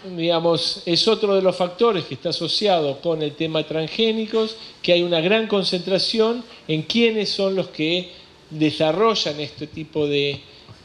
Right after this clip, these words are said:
eh, semilla llamada biotecnológica.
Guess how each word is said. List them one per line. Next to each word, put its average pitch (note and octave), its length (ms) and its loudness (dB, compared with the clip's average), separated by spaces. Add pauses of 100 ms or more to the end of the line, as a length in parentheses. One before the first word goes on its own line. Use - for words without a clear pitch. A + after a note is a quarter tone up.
eh, C3 580 0 (120)
semilla D#3 460 0
llamada D3+ 400 0
biotecnológica. F#3 1080 -2